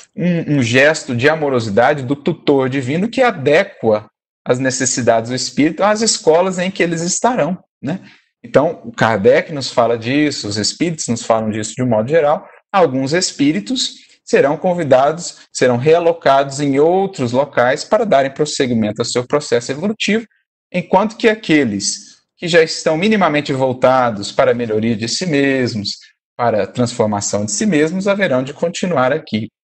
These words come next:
Então, Kardec até fala, não são só espíritos superiores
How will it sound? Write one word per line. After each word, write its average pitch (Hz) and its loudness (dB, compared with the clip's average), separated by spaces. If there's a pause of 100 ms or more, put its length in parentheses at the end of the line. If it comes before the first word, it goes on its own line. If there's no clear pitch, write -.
Então, 110 -8
Kardec 120 2
até 147 -2
fala, 123 2
não 127 -2
são 214 -2
só 185 2
espíritos 151 -2
superiores 120 0